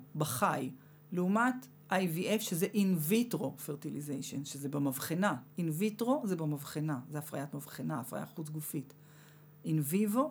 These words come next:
זה בחי. אז כשאנחנו עושים in vivo, הרבה פעמים, אנחנו לא עושים שום דבר שמדכא את הפעילות ההורמונלית הספונטנית של הציר ההורמונלי של האישה. זאת אומרת,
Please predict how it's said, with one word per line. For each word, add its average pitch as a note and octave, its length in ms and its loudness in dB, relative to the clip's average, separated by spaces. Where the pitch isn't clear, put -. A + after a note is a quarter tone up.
זה E3+ 100 -2
בחי. D3+ 400 -4
אז D#3 60 -4
כשאנחנו B3 300 4
עושים B3+ 400 6
in D#3 120 2
vivo, A#3 260 4
הרבה E3 280 4
פעמים, D#3 520 0
אנחנו G3+ 260 2
לא D4 180 6
עושים C4+ 380 6
שום C4 440 4
דבר A#3 340 4
שמדכא F#3 1040 2
את F#3+ 100 0
הפעילות G3+ 440 2
ההורמונלית F#3 640 0
הספונטנית G3+ 960 0
של E3 260 -4
הציר D#3 500 0
ההורמונלי E3 400 -2
של D#3 160 -6
האישה. - 340 -8
זאת - 160 -4
אומרת, B3 580 6